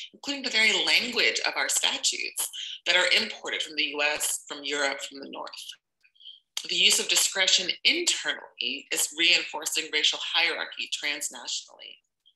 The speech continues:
And we can measure this. We can measure it everywhere we have data disaggregated by race. We can measure it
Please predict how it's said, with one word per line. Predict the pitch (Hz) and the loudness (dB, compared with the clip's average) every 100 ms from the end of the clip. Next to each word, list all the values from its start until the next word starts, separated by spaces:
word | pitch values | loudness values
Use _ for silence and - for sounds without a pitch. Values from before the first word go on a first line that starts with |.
| - | -12
And | 202 | -2
we | 233 | -2
can | 247 226 | -2 -2
measure | 190 156 - | 0 0 -2
this. | - - - - | -6 -8 -8 -8
We | |
can | 160 160 | -12 -4
measure | 160 156 156 | 0 2 0
it | 147 143 - | -2 -8 -4
everywhere | 160 190 - 185 - - | -4 -2 -4 -4 -6 -10
we | - - | -10 -12
have | - | -10
data | - 135 127 123 123 - - - | -4 -2 -2 -6 -8 -14 -20 -8
disaggregated | - 160 147 151 156 151 - | -4 -2 -4 -2 -4 -4 -6
by | 139 | -6
race. | 143 185 247 - | -2 -2 0 -2
We | 220 | -6
can | 240 220 | -12 -8
measure | 220 226 233 | -2 0 0
it | 214 | -2